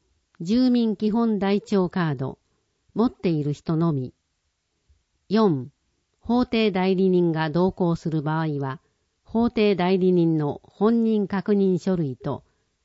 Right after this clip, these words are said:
法定代理人であることを証明する書類、戸籍謄本、登記事項証明書など、同一世帯の親権者が同行する場合は不要。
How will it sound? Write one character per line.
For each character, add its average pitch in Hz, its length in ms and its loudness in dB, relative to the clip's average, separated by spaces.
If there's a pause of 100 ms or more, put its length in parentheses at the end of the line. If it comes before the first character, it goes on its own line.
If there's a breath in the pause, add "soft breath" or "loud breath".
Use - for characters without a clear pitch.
法 226 240 0
定 220 260 2
代 196 240 2
理 202 140 4
人 190 240 4
で 175 100 -2
あ 185 80 0
る 185 100 -2
こ 165 160 -4
と 160 180 -2
を 151 80 -2
証 185 260 0
明 170 200 0
す 160 160 -8
る 151 120 -2
書 139 200 -4
類、 139 360 -4 (760)
戸 180 120 -2
籍 - 280 -4
謄 190 220 2
本、 135 420 -8 (400)
登 214 220 2
記 214 180 -4
事 202 120 -4
項 151 280 -2
証 175 260 0
明 170 180 0
書 160 200 -4
な 151 160 -2
ど、 127 200 -8 (1500)
同 240 260 2
一 240 220 -6
世 233 200 -4
帯 190 180 0
の 143 180 0
親 220 260 2
権 208 220 2
者 156 160 -4
が 139 120 -4
同 170 240 0
行 185 220 2
す 180 160 -4
る 165 80 0
場 160 180 -2
合 143 240 -2
は 131 240 -6
不 - 160 -6
要。 143 440 -4